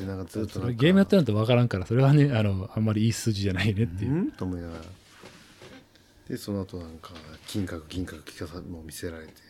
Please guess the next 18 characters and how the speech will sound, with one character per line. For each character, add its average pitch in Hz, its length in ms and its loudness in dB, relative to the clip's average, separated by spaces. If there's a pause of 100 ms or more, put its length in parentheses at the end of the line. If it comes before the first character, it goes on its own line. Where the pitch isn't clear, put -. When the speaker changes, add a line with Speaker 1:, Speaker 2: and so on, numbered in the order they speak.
(680)
Speaker 2:
金 165 100 -10
閣、 175 200 -8
銀 113 100 -8
閣？ 104 60 -12 (320)
あ 185 260 6
ー。 - 1400 4
Speaker 1:
ス - 80 -10
カ 101 160 -2
ル、 90 440 -2
ス - 120 -14
カ 110 120 0
ル 98 300 2
な 101 120 0
ん 95 60 -4
と 95 100 -4
か、 101 160 2
Speaker 2:
あ - 20 2
ー、 233 540 -2